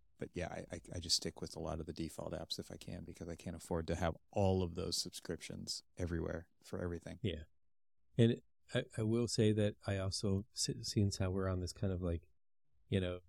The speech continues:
Speaker 2: Adobe kick or kick Adobe or whatever you wanna call it. Um,
Speaker 1: <laughs>
Speaker 2: but there are still people in my fr-,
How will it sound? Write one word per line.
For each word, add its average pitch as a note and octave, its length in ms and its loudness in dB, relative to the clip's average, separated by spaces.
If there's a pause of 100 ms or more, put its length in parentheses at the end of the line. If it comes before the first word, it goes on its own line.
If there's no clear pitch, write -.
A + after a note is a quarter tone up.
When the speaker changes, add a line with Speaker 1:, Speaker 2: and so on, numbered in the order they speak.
(140)
Speaker 2:
Adobe F2+ 340 4
kick - 340 0
or E2 160 -2 (100)
kick - 200 4
Adobe E2+ 420 2
or D#2 140 0 (120)
whatever F2+ 220 0
you E2+ 180 4
wanna D#2+ 120 -12
call E2 240 2
it. F#2+ 100 0 (640)
Um, G#2+ 320 10
Speaker 1:
<laughs> - 800 -4
Speaker 2:
but G#2+ 280 10 (320)
there C#3 360 10 (180)
are A2 520 6 (140)
still - 440 6
people G2+ 680 4 (840)
in G2 260 6
my G2 200 2
fr-, - 180 -14